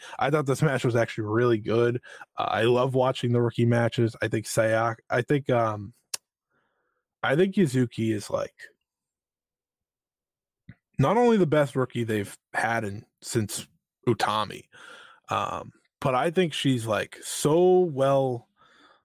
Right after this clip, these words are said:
molded in the ring already and gaining confidence each and every match. I'm not kidding. I'm giving her some sort of title match by the end of the year. Future feels too little, truthfully. I, I,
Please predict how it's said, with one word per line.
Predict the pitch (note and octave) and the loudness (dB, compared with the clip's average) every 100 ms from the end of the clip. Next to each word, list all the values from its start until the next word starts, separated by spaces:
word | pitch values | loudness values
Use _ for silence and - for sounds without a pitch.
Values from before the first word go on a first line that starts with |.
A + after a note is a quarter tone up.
| _ | _
molded | A2 A2+ B2 B2 B2+ | 0 2 2 2 2
in | B2+ | 0
the | A2+ | -2
ring | G2+ A2 A2+ | -2 -2 0
already | A#2+ B2 B2 B2 C3 C3+ C3+ _ | 0 0 0 0 2 0 -2 _
and | A2 A2 G#2 G#2 G2+ - | -4 -2 -2 -6 -8 -8
gaining | - B2 C3 C#3+ C#3+ | -2 0 2 4 2
confidence | B2+ - A#2 A#2+ - B2+ B2+ - | 0 -2 -2 -2 0 0 0 -2
each | A#2+ - | -4 0
and | A#2 | 0
every | A2+ A2 | 0 0
match. | G#2+ G#2+ B2 - - - - - _ _ | 0 0 -2 -6 -16 -20 -20 -20 _ _
I'm | B2+ | 0
not | D3 E3+ | 2 0
kidding. | - F3 D#3+ D#3 C#3 | 0 2 4 2 0
I'm | A#2 B2 C#3+ | -2 0 0
giving | B2 C#3 C#3 | 2 2 2
her | C3 C3 B2+ A#2+ - | 2 2 0 -2 -10
some | - C#3+ E3+ | -4 -2 -2
sort | - D#3+ C#3+ | 2 2 4
of | C3 | 0
title | C#3 B2 | 0 0
match | A#2 A2+ G#2+ | 0 -2 -2
by | A2+ G#2 | -2 -2
the | G2+ | -4
end | G2+ | -8
of | - | -10
the | - | -10
year. | - - - - - - _ _ _ | -10 -14 -20 -20 -20 -20 _ _ _
Future | - F3+ G#3 - F#3+ F3 | 0 2 2 4 4 4
feels | - - E3 D3 C#3 A#2+ | -4 -4 2 4 4 0
too | - - D#3+ | -8 0 2
little, | A#2+ G#2+ F2 - _ _ - | 2 -2 -4 -8 _ _ -6
truthfully. | - G2 - - | -4 -4 -4 -2
I, | E3 F#3 | 0 0
I, | E3+ | -4